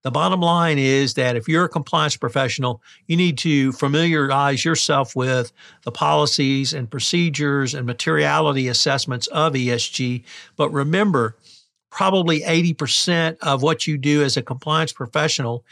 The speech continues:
if looked at in a different light, would really fall under the S and the G of E S G. So I hope you will think about these concepts. If you have any questions,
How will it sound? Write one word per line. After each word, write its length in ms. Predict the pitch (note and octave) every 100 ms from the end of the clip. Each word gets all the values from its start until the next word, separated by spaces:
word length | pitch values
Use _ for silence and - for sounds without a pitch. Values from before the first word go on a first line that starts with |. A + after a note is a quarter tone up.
| - -
if 160 | C3 D#3+
looked 220 | E3 E3
at 180 | C#3+ C#3+
in 120 | C3
a 60 | B2+
different 320 | D3 - C3+
light, 400 | C#3 C3+ C3 - _ _
would 140 | C#3+ D3
really 240 | D#3 D#3
fall 300 | C#3+ D3 D3
under 200 | D3+ C#3+
the 220 | C3 C3+
S 300 | D3 D3+ -
and 180 | - C#3+
the 60 | C3
G 560 | A2+ - D3 C3+ A#2 - _ -
of 180 | C3+ C3
E 200 | B2+ B2+
S 180 | A2+ -
G. 460 | - B2 G2 G2 _ _ -
So 420 | D#3 C#3+ C#3 - _ -
I 80 | B2+
hope 180 | E3 F3+
you 80 |
will 80 | D#3
think 220 | D3 F#3
about 220 | F3+ D#3+ D#3+
these 160 | D3
concepts. 680 | - D#3+ D#3+ F3+ E3 E3 - - _
If 80 | -
you 80 | C#3+
have 160 | D3
any 140 | C#3 B2
questions, 520 | - F3 F3 - G3